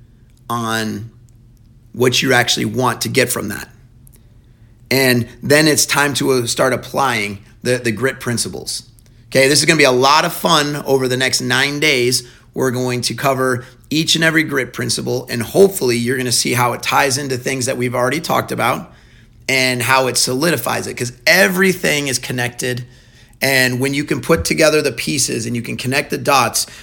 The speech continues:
and make your conviction towards your self-improvement, your leveling up, when you, when you can make that stronger and you can connect more pieces to that, you're going to be a success in the long run.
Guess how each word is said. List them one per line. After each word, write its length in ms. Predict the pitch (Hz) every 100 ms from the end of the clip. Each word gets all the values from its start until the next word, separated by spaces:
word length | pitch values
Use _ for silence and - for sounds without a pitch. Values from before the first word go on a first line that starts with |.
| - -
and 220 | - 135 135
make 240 | 147 -
your 540 | 135 135 131 127 120
conviction 720 | - 147 131 139 165 - 143 123
towards 400 | 127 131 123 - - - - -
your 720 | 110 117 151 160 160 - - - - -
self-improvement, 1040 | - 151 147 151 123 165 165 120 98 110
your 240 | 131 151
leveling 420 | 147 139 139 127
up, 220 | 131 110 117
when 140 | 123
you, 140 | 127 - - -
when 100 | 131
you 40 |
can 120 | 123
make 160 | 127 151
that 180 | 170 165
stronger 640 | - - 160 143 113 95 - - -
and 100 | 123
you 80 |
can 140 | 123 117
connect 400 | - 127 139 -
more 220 | 156 156
pieces 420 | - 175 - 123
to 140 | - 110
that, 340 | 101 - - - - - - - -
you're 160 | 131 151
going 260 | 117 151
to 100 | 143
be 140 | 139 135
a 40 |
success 500 | 127 113 - 123 -
in 40 | 117
the 80 |
long 300 | 110 110 101
run. 240 | - -